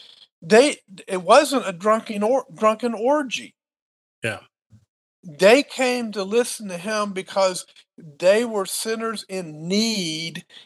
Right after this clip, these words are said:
Speaker 1: and they wanted to hear what Christ had to say. They were sinners and publicans who were, had a mindset of repentance.
Speaker 2: Yeah.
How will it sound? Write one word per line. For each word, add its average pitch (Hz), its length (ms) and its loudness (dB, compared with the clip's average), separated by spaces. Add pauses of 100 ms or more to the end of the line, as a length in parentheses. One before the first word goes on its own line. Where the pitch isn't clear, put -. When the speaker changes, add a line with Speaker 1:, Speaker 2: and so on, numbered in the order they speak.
(280)
Speaker 1:
and 175 320 2
they 170 160 6
wanted 165 720 4
to 214 140 -4
hear 180 320 -2
what 170 300 0
Christ 175 440 0
had 170 260 0
to 147 80 -10
say. 226 340 2 (320)
They 180 320 4
were 226 160 0
sinners 247 540 0
and 175 160 -6
publicans 202 720 -2 (500)
who 254 340 4
were, 269 460 2 (560)
had 240 180 2
a 240 60 -2
mindset 262 480 0
of 240 100 -6
repentance. 277 1000 -6 (640)
Speaker 2:
Yeah. 107 180 -6